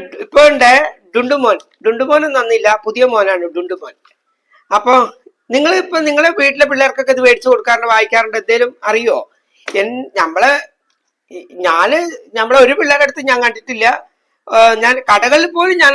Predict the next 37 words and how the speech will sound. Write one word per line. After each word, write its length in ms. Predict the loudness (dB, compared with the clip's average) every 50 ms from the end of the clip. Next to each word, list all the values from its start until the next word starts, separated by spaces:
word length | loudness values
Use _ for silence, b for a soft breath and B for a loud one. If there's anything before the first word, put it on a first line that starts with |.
| 2 2
അപൂ-, 220 | 2 0 0 0 0 0
കാണാറില്ല 480 | 2 2 4 4 2 2 0 0 0 2 2 2
എന്നുള്ളത് 300 | 2 0 0 0 0 0 -2 -6
സത്യം. 300 | -8 _ -10 -12 -12 -14 _ _ _ _ _ b b b b b b b b
അപ്പൊ 180 | -6 -2 0 0 0
എനിക്കിത് 240 | 0 0 -2 -2 0 0
ഭയങ്കര 480 | 0 0 0 -4 -6 -8 -6 -2 0 0 0
ഒരു 120 | 2 2 0 0 -2 -4 -6 -4
സന്തോഷമായി 480 | -4 -2 -2 -2 -4 -2 -2 -2 -2 -2
ഇത് 100 | -4 -6 -10
കിട്ടിയപ്പോ. 320 | -8 -6 -6 -4 -2 -2 -4 -2
അപ്പൊ 120 | -2 -2 -2 -2
എന്തായാലും 340 | 0 2 2 2 2 0 -4 -6 _ b b b b b b -4
ഞാൻ 120 | -2 0 2 2
കുറെ 120 | 4 2 2
ഇത് 60 | 0 0
കുത്തിയിരുന്ന് 340 | -4 -8 -8 -6 -2 0 2 2
രാവിലെ, 300 | 2 0 0 0 -2 -2 -2 0
രാവിലത്തെ 480 | 2 4 4 4 4 0 -4 -4 -2 -2 -4
ഇത് 100 | -4 -6 -4 -4
കുറെ 140 | -2 -2 -2 -2
വായിച്ചു 320 | -2 -2 -4 -8 -10 -12 -12
ട്ടോ. 140 | -10 -12 -14 -14 _ B B B B B B B -8
എനിക്ക് 180 | -6 -2 0 2
ഭയങ്കര 340 | 2 2 2 0 -2 -4 -2 -2
നോസ്റ്റാൾജിയ. 640 | -2 -4 -4 -6 -8 -6 -4 -4 -4 -4 -8 -12 -12 -12 -12 -12
അപ്പൊ 120 | -6 -4 -4 -2
എന്തായാലും 280 | 0 0 -2 -2 -2 -4
നിങ്ങളെ 220 | -8 -6 -6 -6 -6 -6
കൂടി 120 | -8 -6 -6
ഒന്ന് 120 | -6 -4 -4
കാണിച്ചു 240 | -4 -4 -4 -4 -4
തരാൻ 160 | -2 -2 -2 -4
വേണ്ടി 160 | -6 -8 -10 -10 -10 -12 _ -6 -6
മാത്രം 240 | -6 -4 -6 -8 -8 -6
വീഡിയോ 200 | -6 -4 -6 -6 -6 -8
ചെയ്തതാണ്. 420 | -10 -10 -8 -8 -10 -10 -10 -14